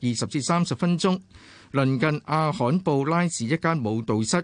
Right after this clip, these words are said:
曾經被一名持槍嘅亞裔男子闖入。現場嘅人合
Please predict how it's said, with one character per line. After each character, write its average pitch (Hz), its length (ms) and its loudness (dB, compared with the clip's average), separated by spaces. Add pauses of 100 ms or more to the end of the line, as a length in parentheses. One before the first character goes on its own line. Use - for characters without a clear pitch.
曾 92 240 -4
經 165 200 2
被 127 100 0
一 113 120 0
名 110 200 -2
持 92 240 -4
槍 170 160 0
嘅 143 140 2
亞 127 260 2
裔 113 80 2
男 92 260 0
子 87 140 -4
闖 107 220 -2
入。 143 200 2 (540)
現 165 260 2
場 117 180 0
嘅 143 160 0
人 107 240 0
合 147 120 -4